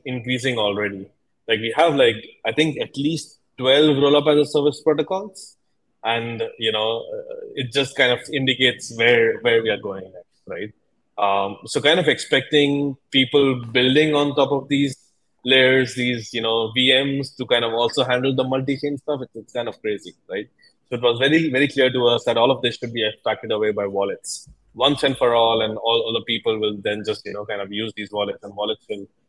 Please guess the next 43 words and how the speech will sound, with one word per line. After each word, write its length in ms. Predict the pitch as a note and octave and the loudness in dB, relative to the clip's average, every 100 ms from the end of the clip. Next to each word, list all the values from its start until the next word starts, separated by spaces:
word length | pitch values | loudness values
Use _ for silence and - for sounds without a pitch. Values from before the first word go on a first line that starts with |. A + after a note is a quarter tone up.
| _ | _
abstract 380 | B2 - A2+ - | -8 0 0 0
away 160 | G#2+ G#2+ | -4 0
all 160 | A2 | 0
the 100 | G#2 | 0
multi-chain 460 | G#2 G#2 G2 G#2 F#2+ | -4 -8 -10 -16 -14
complexity. 580 | G#2 F2+ F#2 - F2 F#2 _ _ _ - | -16 -14 -16 -16 -20 -20 _ _ _ -8
So 60 | |
we 60 | A2+ | -2
started 320 | D3 D#3 C#3 | 2 2 2
working 320 | A#2 A#2 B2 | 2 0 -2
with 100 | A2+ | -2
a 40 | G2+ | -2
lot 200 | G2 G2 | -2 -4
of 120 | G2 | -4
wallets 440 | G2 G2 G2 - | -6 -6 -8 -14
from 240 | - G2+ F#2+ | -8 -8 -6
day 140 | F#2 | -8
one, 240 | F2+ E2+ _ _ _ _ _ _ | -10 -12 _ _ _ _ _ _
right? 200 | F2+ G2 - _ - | -8 -8 -12 _ -6
Um, 380 | F#2+ F#2 F#2 F#2+ | -4 -2 -4 -8
so 440 | - A2 G#2 G2+ - _ _ | -4 -2 -2 -6 -12 _ _
right 280 | A#2 B2 C#3 | 0 2 2
now, 260 | C#3 B2+ B2 - - | 2 4 2 0 -2
just 180 | B2 | 0
to 60 | D#3 | 0
give 160 | B2+ A#2 | -2 -2
you 240 | A#2+ A#2+ | -2 0
a 40 | |
sense 280 | A2+ A2+ A2 | -2 -4 -4
of 120 | A2+ | -4
where 160 | G#2+ G2+ | -2 -4
Socket 340 | - - G#2+ | -4 -6 -6
is, 380 | G2 F2 - - _ _ _ - | -8 -10 -12 -20 _ _ _ -2
um, 360 | G2+ G2+ G2+ G2 | 0 2 0 0
Socket 300 | C3 B2 C#3 | 0 2 2
is 100 | B2 | 2
a 140 | A2+ | 2
top 220 | - A2 | 0 0
five 180 | B2 A#2 - | 0 0 -2
contract 440 | A2 A2 A2+ A2+ | -6 -2 -4 -2
on 100 | A2 | -8
all 240 | F#2 A2 | -2 -2
L 120 | A2 | -2